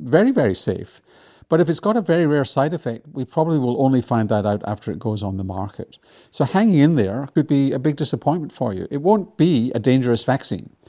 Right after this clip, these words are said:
but there, something may pop up that you haven't heard of before.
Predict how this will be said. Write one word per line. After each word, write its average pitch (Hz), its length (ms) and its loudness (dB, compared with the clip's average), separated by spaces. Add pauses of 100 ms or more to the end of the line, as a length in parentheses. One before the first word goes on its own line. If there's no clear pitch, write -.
(580)
but 123 300 -2
there, 127 160 0 (140)
something 135 480 0
may 113 120 2
pop - 360 -2
up - 280 -2
that 95 160 -6
you 104 80 -2
haven't 101 260 0
heard 110 280 0
of 92 240 -2
before. 117 560 -2